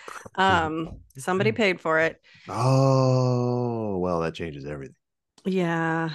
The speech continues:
Speaker 1: I'm, I'm
Speaker 2: Yeah.
Speaker 1: not gonna lie. I can't afford a business class plane ticket to Berlin, but, uh,
Speaker 2: Well,
Speaker 1: my employer can. And that, I mean,
Speaker 2: that's good.
Speaker 1: the,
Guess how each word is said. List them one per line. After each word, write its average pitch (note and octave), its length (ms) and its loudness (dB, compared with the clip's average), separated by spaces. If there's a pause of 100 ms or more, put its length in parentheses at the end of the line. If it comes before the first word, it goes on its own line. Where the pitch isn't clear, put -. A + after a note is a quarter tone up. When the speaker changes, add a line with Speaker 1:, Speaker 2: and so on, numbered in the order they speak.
(320)
Speaker 1:
I'm, A#3 340 0
I'm A#3+ 120 0
Speaker 2:
Yeah. B3+ 40 0
Speaker 1:
not G3 160 -2
gonna D3+ 220 -4
lie. C#3+ 280 -4
I E3 100 -4
can't C#3+ 260 -12
afford A#2+ 340 -10
a B2 60 -10
business C3 420 -10
class - 580 -6
plane C3+ 240 -8
ticket C#3 380 -8
to D3 220 -8
Berlin, E3 580 -4
but, D#3 540 0
uh, F3 160 0
Speaker 2:
Well, A#2 80 4
Speaker 1:
my E3 100 2
employer G#3+ 500 0
can. C4+ 520 -4 (200)
And F3+ 520 -4 (480)
that, A3 160 4
I A3 80 4
mean, G#3+ 240 6
Speaker 2:
that's G3 140 -2
good. - 200 -18 (760)
Speaker 1:
the, G#3+ 280 -2